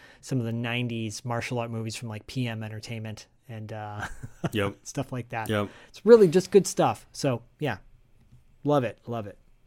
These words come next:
Speaker 2: Yeah. No, that's, uh, totally agree.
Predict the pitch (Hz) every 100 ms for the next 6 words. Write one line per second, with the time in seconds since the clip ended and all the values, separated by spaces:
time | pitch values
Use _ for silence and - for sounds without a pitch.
0 | _ _ - _ - - - _ - 95
1 | 95 78 - 104 98 90 87 - - 92
2 | 85 82 78 - - - - - - -
3 | - 107 95 87 80